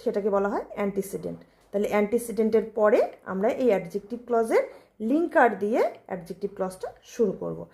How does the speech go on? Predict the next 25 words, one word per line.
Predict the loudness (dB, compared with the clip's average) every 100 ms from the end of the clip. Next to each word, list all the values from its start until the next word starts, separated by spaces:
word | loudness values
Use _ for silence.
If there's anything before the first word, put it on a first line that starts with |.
| -20 -6 4
নেক্সট | 4 4 -2
যে |
এক্সাম্পল | 0 2 2 2
রয়েছে | 2 0 -2 -6
সেটা | -4 -2
চলো | 0 2
দেখি। | 0 -2 -4 -8 _ _ _ _ _ _ _ _ _ _ 4
"The | 4 4
postman | 2 2 0 2 2 2 2 2
knocked | 4 4 2
at | -6 -2 0 0
the | -6
door। | -6 -8 -12 _ _ _ _ -4
The | 2
postman | 6 6 4 0 0 -4 -6
came | 2 4 4 2
with | 0 -2 -2
some | 0
letters।" | 4 4 2 -8 -12 _ -10
এখানে | -2 -2
যে | 0
দুটো | -2 -2 0
সেন্টেন্স | 0 2 0 0
রয়েছে | 0 2
দেখো, | 0 -2